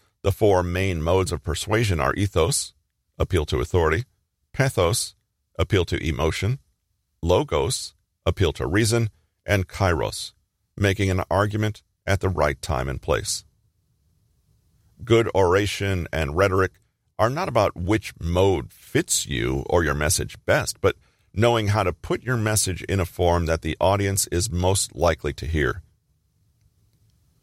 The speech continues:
To speak to pathos, be vulnerable or share a personal experience or even a secret. To speak to logos, use hard data and evidence or a deductive or inductive argument.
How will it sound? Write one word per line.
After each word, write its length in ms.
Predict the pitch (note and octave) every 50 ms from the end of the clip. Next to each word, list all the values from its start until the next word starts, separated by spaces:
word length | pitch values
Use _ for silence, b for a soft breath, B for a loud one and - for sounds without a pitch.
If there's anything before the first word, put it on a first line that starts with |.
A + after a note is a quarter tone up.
| _ _ _ -
To 100 | - A2+
speak 240 | - - C3 A2+ -
to 100 | G#2 -
pathos, 520 | - B2+ A#2 A2 - E2+ D#2 D2+ - - _ _ _ _ _ _ - G2
be 160 | F#2 D3 E3
vulnerable 800 | C3 F#2 G2+ G#2 G#2 A2 A#2 A2+ F2+ D2 - D2+ A#1+ G1+ - - _ _ _ _ -
or 160 | - F3+ E3+
share 340 | - - D#3 D3 D3 C3+ -
a 100 | - A2+
personal 420 | G#2 - - A#2+ A2+ - - F#2+ F2+
experience 600 | E2 - - - F#2+ F2 E2+ E2+ G#2+ A#2 - A2
or 100 | G#2 G2+
even 160 | G2 G#2 G#2
a 40 | G2
secret. 480 | - - D3 - - - - - - - _ _ _ _ _ _ _ _ _ _ _ _ _ _ _ -
To 100 | - G2+
speak 260 | - - - F2+ -
to 100 | - C#2
logos, 680 | A1+ A#1 C#2+ D2+ E2+ - C#2+ D#2+ D#2 C#3+ - - - - _ _ _ _ _ _
use 300 | - F2+ G2+ G2+ F#2 -
hard 480 | - - - F#2 F#2 F#2+ F#2 F#2 - -
data 380 | - F2+ G2 A2 A2 F2 D2+ - _ _ _ _ _ -
and 260 | F#2+ G2 G2 F2+ - - -
evidence 640 | F2+ G#2+ G2+ G2 E2+ C2+ C#2 G2+ - - - - - _ _ _ _ _ _ _
or 360 | - G2+ G2 F#2 F#2+ F2+ - _ _ _ _ -
a 100 | G2 F#2+
deductive 640 | E2+ G2 F2 D#2+ F#2+ G2+ G#2+ - - G#2+ G#2+ E2+
or 140 | F#2+ F#2 -
inductive 600 | - - G#2 G#2+ F#2+ E2+ E2 E2+ - F2 E2 -
argument. 540 | D2+ A2+ D3 C#3 A2+ D#2 - - - -